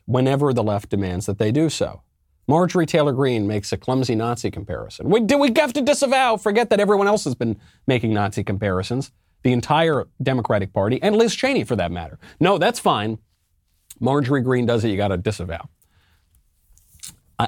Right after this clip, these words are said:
I think it's probably better to back off the friendly fire. I'm not saying you need to be a hack. I'm not saying you need to be dishonest to say something, but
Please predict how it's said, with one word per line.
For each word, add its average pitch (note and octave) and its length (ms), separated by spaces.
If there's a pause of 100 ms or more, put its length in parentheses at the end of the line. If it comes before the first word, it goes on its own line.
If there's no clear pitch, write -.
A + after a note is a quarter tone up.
I D3+ 100
think D3+ 220
it's B2 160
probably A#2 400
better G#2+ 440
to F#2 460 (1080)
back A2+ 280
off A2+ 180
the B2+ 100
friendly C3 300
fire. B2 360
I'm - 840
not G#3 100
saying D3+ 220
you C3 40
need C3 160
to A2+ 60
be G2 140
a E2+ 60
hack. C#3 380
I'm A2 80
not A#2 140
saying A2 160
you G#2+ 60
need G#2 160
to F#2 160
be G#2 160
dishonest G#2 720
to G#2+ 60
say A#2+ 180
something, A#2+ 260
but C#3+ 140